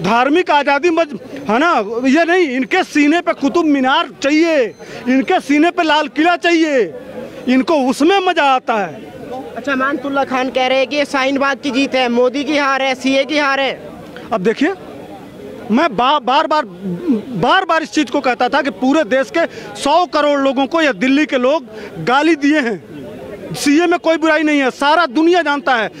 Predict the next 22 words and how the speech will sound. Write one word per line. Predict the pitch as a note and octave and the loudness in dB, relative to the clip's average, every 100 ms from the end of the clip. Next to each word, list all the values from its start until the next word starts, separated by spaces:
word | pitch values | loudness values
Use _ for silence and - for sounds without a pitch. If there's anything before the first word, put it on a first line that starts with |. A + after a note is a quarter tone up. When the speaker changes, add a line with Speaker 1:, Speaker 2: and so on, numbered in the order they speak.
| - - - C#4+ | -16 -16 -8 -2
Speaker 1:
अमेरिका, | B3 C#4 D#4+ C#4+ D4 | 2 2 2 0 0
ब्रिटेन, | G#3+ B3 D#4 D#4+ | 0 0 2 2
फ्रांस, | A3 A#3 C4+ D#4 B3+ | 0 0 0 0 0
नॉर्वे, | C4 C#4+ D#4+ | 2 2 0
स्वीडन, | D#4+ C#4+ D4+ D#4 | 0 0 2 2
डेनमार्क, | B3+ D#4 D4+ D4+ D4+ | 2 2 2 0 -2
सारा | - C#4+ E4 | 0 2 2
दुनिया | B3+ E4+ F4+ | 2 2 2
से | - | -2
पूछ | - - - F#4+ A4 | -8 -14 -2 2 2
लीजिए, | F4+ F#4 F4+ | 4 2 2
सीए | - D#4 D#4+ | 0 2 2
के | D#4 | 2
बारे | C#4+ D4+ | 2 2
में | D4 | 0
कोई | C#4+ D4+ | 0 2
बुराई | C4 C#4 | 2 2
नहीं | C#4 C4+ | 0 0
है। | A#3 - F#4+ D#4 | -2 -4 -6 -2
इसलिए | B3+ D4+ | 2 2
कि | B3+ | 2
वह | C4+ C4 A3 | 2 2 0